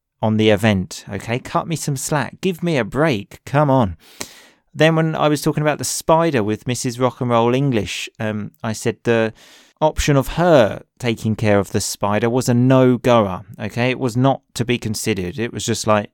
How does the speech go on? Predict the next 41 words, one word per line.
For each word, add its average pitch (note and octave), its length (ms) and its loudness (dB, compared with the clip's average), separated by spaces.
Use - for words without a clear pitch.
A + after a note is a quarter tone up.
no. G#2 400 0
Then D#3+ 140 2
I D#3+ 80 4
said - 200 2
I D3 140 -2
came F3 360 0
out E3 160 2
on C3+ 140 2
top - 460 0
with G#2+ 160 -8
the A2 100 -4
spider. G2 520 0
So B2 140 0
I C#3+ 120 4
won D3 300 4
the C#3+ 80 0
competition B2+ 720 -2
because G#2+ 300 -8
the A2+ 100 -8
spider A#2+ 640 0
went C3+ 380 2
and A2 120 -2
I A2 120 0
stayed. G2 640 -2
And B2+ 100 0
then D#3 100 4
I D3+ 80 6
said C#3+ 180 2
I C3+ 60 4
sat D#3 340 -2
down C#3+ 280 2
and B2 140 0
had C3 140 -4
a B2 40 -2
heart-to-heart D3 1300 -2
with G#2+ 180 -4
the A2 100 -2
spider. F#2+ 540 -6
So D3+ 200 -2
like D3 180 -2
an D3+ 80 -4